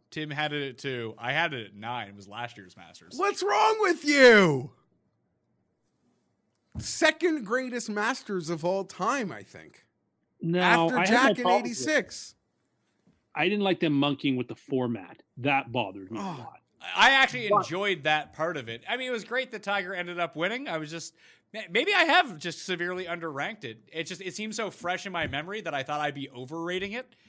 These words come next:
Speaker 1: if I had it really high.
Speaker 2: There's so
Speaker 3: Here's the
Speaker 2: many
Speaker 3: thing.
Speaker 2: layers.
Speaker 1: I mean,
Speaker 3: Tiger
Speaker 1: that
Speaker 3: didn't, Tiger really didn't win it as much as Molinari lost it.
Speaker 1: The thing that sticks out to me, honestly, from this Masters is the security guard taking out Tiger's knee.
Speaker 2: Sure.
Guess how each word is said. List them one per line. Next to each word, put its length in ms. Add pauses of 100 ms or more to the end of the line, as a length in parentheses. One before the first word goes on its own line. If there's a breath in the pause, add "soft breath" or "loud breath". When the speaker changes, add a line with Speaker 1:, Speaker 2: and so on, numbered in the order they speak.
(160 soft breath)
Speaker 1:
if 180
I 140
had 200
it 140
really 260
high. 360 (500)
Speaker 2:
There's 180
so 220
Speaker 3:
Here's 140
the 40
Speaker 2:
many 240
Speaker 3:
thing. 160
Speaker 2:
layers. 840 (280)
Speaker 1:
I 60
mean, 80
Speaker 3:
Tiger 220
Speaker 1:
that 60
Speaker 3:
didn't, 420 (280)
Tiger 240
really 220
didn't 320
win 200
it 200
as 200
much 440 (240)
as 200
Molinari 640
lost 420
it. 120 (880)
Speaker 1:
The 100
thing 220
that 140
sticks 240
out 180
to 80
me, 180
honestly, 480
from 200
this 180
Masters 480
is 180
the 80
security 460
guard 220
taking 280
out 100
Tiger's 420
knee. 280
Speaker 2:
Sure. 400